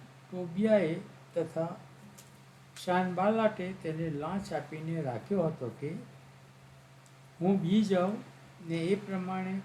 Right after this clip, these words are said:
કરીને પાપ કરું, જેથી મારી નિંદા તથા અપકીર્તિ કરવાનું નિમિત્ત તેઓને મળે. હે મારા ઈશ્વર, ટોબિયાનું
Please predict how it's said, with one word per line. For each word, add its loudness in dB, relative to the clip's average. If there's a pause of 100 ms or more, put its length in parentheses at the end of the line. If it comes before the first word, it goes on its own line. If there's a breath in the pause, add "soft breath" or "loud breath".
(120)
કરીને -2
પાપ -10 (200)
કરું, -8 (1400)
જેથી 4
મારી 6
નિંદા 2 (280)
તથા -2
અપકીર્તિ 0
કરવાનું -2
નિમિત્ત -4
તેઓને 2
મળે. -6 (1900)
હે 6
મારા 4
ઈશ્વર, -2 (1400)
ટોબિયાનું 4